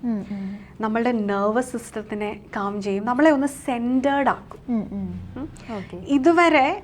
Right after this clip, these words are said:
Speaker 2: ഒരു ലക്ഷ്യബോധം ഇല്ലായിരുന്ന വ്യക്തിയാണെങ്കിൽ ലക്ഷ്യബോധം ഉണ്ടാവും.
Speaker 1: ഉണ്ടാവും. ഉം.
Speaker 2: ഇതുവരെ സക്സസ് മീറ്റ് ചെയ്യാൻ സാധിച്ചിട്ടില്ലെങ്കിൽ അവർക്ക് സക്സസിലേക്കുള്ള വാതിലുകൾ തുറക്കും.
Speaker 1: തുറന്നു വരും.
Speaker 2: അതൊന്നും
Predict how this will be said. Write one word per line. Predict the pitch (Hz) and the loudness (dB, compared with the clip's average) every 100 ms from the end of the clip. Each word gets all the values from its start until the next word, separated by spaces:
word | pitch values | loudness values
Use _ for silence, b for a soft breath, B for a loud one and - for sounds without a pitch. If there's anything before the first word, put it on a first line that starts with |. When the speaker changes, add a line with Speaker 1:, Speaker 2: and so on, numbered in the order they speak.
| - | -2
Speaker 2:
ഒരു | 254 262 | 0 2
ലക്ഷ്യബോധം | 254 240 269 254 254 254 254 | 2 0 4 6 8 8 4
ഇല്ലായിരുന്ന | 226 214 220 226 226 233 | 2 4 4 4 2 0
വ്യക്തിയാണെങ്കിൽ | 214 208 220 208 202 196 | 0 -2 -2 0 0 -4
ലക്ഷ്യബോധം | 196 196 196 190 190 190 | -4 -4 -2 0 0 0
ഉണ്ടാവും. | 175 175 185 196 | -2 -2 -4 -2
Speaker 1:
ഉണ്ടാവും. | 185 180 170 - | -4 -8 -12 -14
ഉം. | 208 185 185 - B B B B | -12 -10 -12 -16 B B B B
Speaker 2:
ഇതുവരെ | 233 269 269 269 381 | 2 4 4 2 0
സക്സസ് | - - - 311 311 | -2 -4 0 0 2
മീറ്റ് | 277 240 233 | 2 2 -2
ചെയ്യാൻ | 247 233 233 | 0 0 0
സാധിച്ചിട്ടില്ലെങ്കിൽ | 233 208 202 208 220 214 196 196 190 196 | 2 2 2 -4 -4 -4 -2 -2 0 -4
അവർക്ക് | 190 220 | -6 -10
സക്സസിലേക്കുള്ള | - 208 - 233 247 233 233 214 208 | -10 -10 -10 -10 -4 -4 -4 -4 0
വാതിലുകൾ | 202 196 202 220 220 220 220 | 2 2 2 -2 -2 -4 -4
തുറക്കും. | 185 - - | -6 -8 -8
Speaker 1:
തുറന്നു | 202 185 175 | -8 -10 -12
വരും. | 170 - - | -14 -6 4
Speaker 2:
അതൊന്നും | 330 311 285 330 359 392 | 6 6 8 8 8 6